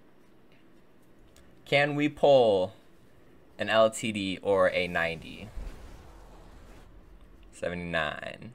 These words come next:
I'm not gonna lie, these seem like they're spitting out seventy-nines. I am not gonna lie, these seem like they are spitting out seventy-nines.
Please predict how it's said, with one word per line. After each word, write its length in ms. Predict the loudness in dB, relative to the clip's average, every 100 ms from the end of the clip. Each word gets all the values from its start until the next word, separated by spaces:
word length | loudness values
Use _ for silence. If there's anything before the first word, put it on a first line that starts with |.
| -20 -20 -20 -20 -20 -20 -20 -20 -20 -20 -20 -12
I'm 100 | -2
not 180 | -2 0
gonna 160 | 0
lie, 200 | 2 2
these 220 | 0 -4
seem 200 | -6 -4
like 180 | -2 -2
they're 120 | -2
spitting 460 | -4 -2 -2 0 0
out 260 | 0 0 -2
seventy-nines. 1160 | -2 0 -2 -2 -2 -2 -4 -6 -10 -14 -20 -20 -20 -20 -20 -20 -20 -20 -20 -20 -20 -20 -20 -20 -10
I 160 | -6
am 520 | -6 -6 -10 -10 -10 -6
not 320 | -4 -4 -4
gonna 240 | -4 -4
lie, 240 | -4 -4 -6
these 240 | -8 -8
seem 140 | -8
like 200 | -8 -8
they 100 | -6
are 120 | -4 -6
spitting 320 | -6 -6 -6
out 200 | -8 -8
seventy-nines. 760 | -10 -8 -10 -10 -10 -14 -18